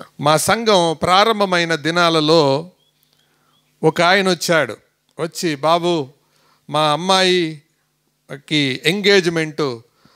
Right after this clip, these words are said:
నువ్వు అమ్మాయి రావాలి," అనగా నేను నా భార్య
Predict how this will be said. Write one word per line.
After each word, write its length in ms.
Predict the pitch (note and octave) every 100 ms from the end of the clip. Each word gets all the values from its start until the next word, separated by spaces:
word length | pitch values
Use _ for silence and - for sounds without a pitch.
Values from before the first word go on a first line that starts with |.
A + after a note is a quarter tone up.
| _ D3
నువ్వు 540 | F3 G#3 B3+ G3+ E3 - _
అమ్మాయి 500 | D#3 F3 F#3 F3+ E3+
రావాలి," 500 | D3+ D3 D3+ D3 B2+ -
అనగా 240 | D#3+ E3
నేను 380 | D3 D#3 F#3 G#3+
నా 220 | G3+ D#3+
భార్య 540 | C3+ C#3 D#3 D#3 D3